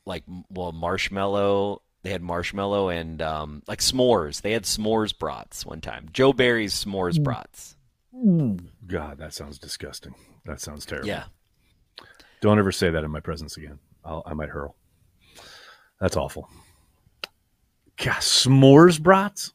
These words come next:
Speaker 2: Oh,
Speaker 1: Yeah, I
Speaker 2: Lord,
Speaker 1: think they
Speaker 2: that's
Speaker 1: had that
Speaker 2: good.
Speaker 1: one time. And you know what's funny about Conups, though? Here's the thing. I could tell you the craziest flavors that you probably don't like,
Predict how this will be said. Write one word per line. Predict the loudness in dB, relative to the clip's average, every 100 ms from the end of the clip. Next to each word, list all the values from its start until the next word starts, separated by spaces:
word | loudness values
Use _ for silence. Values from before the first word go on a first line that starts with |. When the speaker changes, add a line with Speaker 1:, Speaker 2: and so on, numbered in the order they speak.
| -18
Speaker 2:
Oh, | -20 -20 _ -10
Speaker 1:
Yeah, | -4
I | -4
Speaker 2:
Lord, |
Speaker 1:
think | -4 -6
they |
Speaker 2:
that's | -4
Speaker 1:
had | -4
that | -6
Speaker 2:
good. |
Speaker 1:
one | -10
time. | -8 -8 -8
And | -4
you | 2
know | 6
what's | 6 6
funny | 2 2 4
about | 4 4
Conups, | 0 -2 -2 -2
though? | 2 2
Here's | 2 -2
the | -4
thing. | -8 -12 -16 _ _ _ _ _ _ 2
I | 2
could | 4 0 2
tell | 6 6
you | 4 0
the | -2
craziest | -2 0 0 0 -2 -4 -4
flavors | -4 -2 -2 -2 -2 -4 -6
that | -10
you | -4 -2
probably | 0 2 2 0 0
don't | 0 0 0
like, | -4 -6 -10 -16